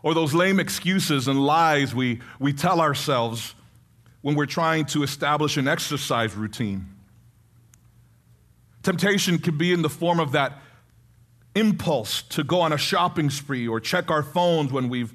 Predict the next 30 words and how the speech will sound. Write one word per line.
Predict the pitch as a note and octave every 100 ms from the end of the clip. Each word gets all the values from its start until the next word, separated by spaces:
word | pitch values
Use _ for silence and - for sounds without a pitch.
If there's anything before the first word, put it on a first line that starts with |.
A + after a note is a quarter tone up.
| - - - -
made | D3 G3 F#3+
a |
commitment | - E3 G3+ D#3+ D3 C#3+
to | D3+
limit | F3+ F3
our | D#3+ D3
spending | - - F3+ F3 D3+ C3 A#2
or | A#2+ A2+ - -
media | C#3 F#3 F#3
consumption. | - D3 B2+ C#3 A#2 - G#2+ F2+ - - _ _ _ _ _ _ _ _ _ _ _ _ _ _ -
And | G#2
as | A#2
it | B2
allures | B2+ C#3 F3 F#3 D3
us, | A2+ G#2
as | A#2
it | D3 C#3
calls | - D#3 F3 F3 C3 B2
us, | A2+ B2
we, | A#2+ A2 - - -
we | B2+
give | B2 D#3+ D3
in, | E3 D3+ A2 G2 - - - - -
we | G#2+
take | - D#3+ D3
the | C3+
bite, | C3+ C#3 A#2+ - - - - _ _ _ _ _ _ _ _ -
and | G2
we're | G2 F#2+
hooked. | A2+ - - -